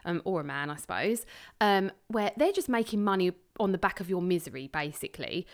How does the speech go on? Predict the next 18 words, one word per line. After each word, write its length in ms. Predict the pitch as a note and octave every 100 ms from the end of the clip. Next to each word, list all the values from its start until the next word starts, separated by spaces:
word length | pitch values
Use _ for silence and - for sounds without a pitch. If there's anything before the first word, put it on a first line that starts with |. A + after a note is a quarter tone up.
| - G#3+
Like, 140 | G#3+
and 80 | B3+
they 80 | D4
need 180 | E4
to 60 | A#3+
keep 360 | - B3+ G#3+ -
you 80 |
there 180 | E3+ D3
because 260 | D#3+ F3+ G3+
you're 60 |
gonna 140 | A3 A3+
have 180 | A#3+ -
to 80 |
keep 460 | A3 - B3+ - -
buying 400 | A3+ A3+ G#3 F#3
the 100 | F3+
shit 520 | - G#3 D#3+ C#3 -
to, 340 | - F3 D#3+